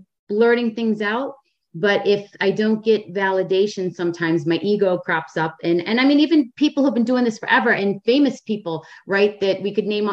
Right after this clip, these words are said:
rattle off so many names, they, they say they struggle with that sometimes too. They're going to this big gallery reading and they're like,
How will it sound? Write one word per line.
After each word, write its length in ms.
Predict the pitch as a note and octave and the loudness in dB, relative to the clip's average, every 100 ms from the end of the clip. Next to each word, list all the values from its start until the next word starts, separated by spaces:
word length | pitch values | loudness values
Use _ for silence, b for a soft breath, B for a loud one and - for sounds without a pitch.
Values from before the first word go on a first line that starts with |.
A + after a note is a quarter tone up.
| F3 | -2
rattle 260 | G3+ G3+ | 0 0
off 140 | G3 F#3+ | -2 -2
so 120 | G#3+ | -2
many 200 | F#3+ F#3 | 0 0
names, 320 | G#3 G#3 D#3+ | 0 -2 -2
they, 340 | F#3 A#3 A3 E3 | 0 0 0 -4
they 180 | G#3 B3 | -2 -2
say 220 | B3 G#3 | -2 -2
they 160 | G3+ G#3+ | -2 -4
struggle 340 | - G3+ F3+ | -6 -6 -4
with 120 | F3 | -4
that 200 | E3+ E3+ | -4 -4
sometimes 420 | F3 E3+ F3 E3 - | -4 -2 -2 -4 -2
too. 160 | B3+ | -2
They're 120 | F3+ F3+ | 0 -2
going 200 | G3 G3 | -2 -4
to 80 | F3+ | -2
this 160 | G3 G3+ | -2 0
big 180 | G3 | -2
gallery 440 | F3 F3+ F3+ F#3+ F#3+ | 0 0 0 0 -2
reading 340 | G3 G3 G#3+ | -2 -2 -2
and 80 | G3 | -4
they're 80 | F#3 | -2
like, 200 | F#3 | -4